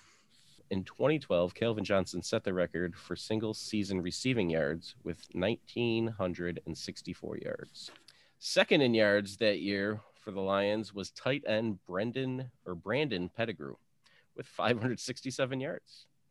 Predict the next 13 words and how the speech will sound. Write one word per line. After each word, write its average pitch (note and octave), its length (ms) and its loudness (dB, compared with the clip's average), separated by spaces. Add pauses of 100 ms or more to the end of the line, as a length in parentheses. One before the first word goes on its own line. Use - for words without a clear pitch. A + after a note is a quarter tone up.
(480)
combining G#2+ 400 2
for F#2+ 120 -4
two - 240 -8
thousand A2+ 440 2
five G2+ 260 0
hundred G2 260 -6
thirty-one F2 440 -4
yards. - 500 -10 (320)
So - 140 -16
everyone F#2+ 240 -10
get - 160 -10
your A2+ 80 -10
calculators. E2+ 720 -8